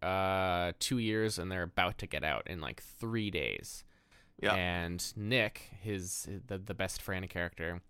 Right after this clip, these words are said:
Speaker 1: has got a, a pen pal lady, never met,
Speaker 2: Yeah. So I guess
Speaker 1: And
Speaker 2: there's, like, uh,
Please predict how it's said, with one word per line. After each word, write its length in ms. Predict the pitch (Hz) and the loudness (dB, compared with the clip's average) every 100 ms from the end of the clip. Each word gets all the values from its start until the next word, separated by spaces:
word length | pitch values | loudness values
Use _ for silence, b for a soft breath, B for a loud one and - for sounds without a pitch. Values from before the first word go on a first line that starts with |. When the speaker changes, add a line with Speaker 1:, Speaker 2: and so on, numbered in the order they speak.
| _ _ _ _ _ _ _ _ _ _ _ - - _ - | _ _ _ _ _ _ _ _ _ _ _ -12 -12 _ -10
Speaker 1:
has 180 | 101 | -6
got 260 | 101 92 90 | 2 4 4
a, 400 | 90 87 87 87 _ _ _ 101 | 4 6 4 2 _ _ _ -10
a 40 | - | -2
pen 340 | - 120 113 113 | 0 2 2 0
pal 580 | - 101 92 90 87 - | 4 6 6 4 2 -4
lady, 720 | 101 95 92 90 87 85 90 _ _ _ _ _ _ - | -4 0 2 2 -2 -4 -8 _ _ _ _ _ _ -2
never 240 | 104 101 | 0 2
met, 380 | 110 101 82 80 _ _ _ _ - | 2 2 2 0 _ _ _ _ -12
Speaker 2:
Yeah. 640 | 135 135 131 110 90 - - - - | -2 4 8 8 8 4 -2 -14 -8
So 180 | - 147 | 4 8
I 40 | |
guess 200 | 147 180 | 10 8
Speaker 1:
And 80 | - | 8
Speaker 2:
there's, 160 | 180 156 | 6 8
like, 300 | 151 131 - | 8 6 8
uh, 360 | 127 110 107 | 10 12 10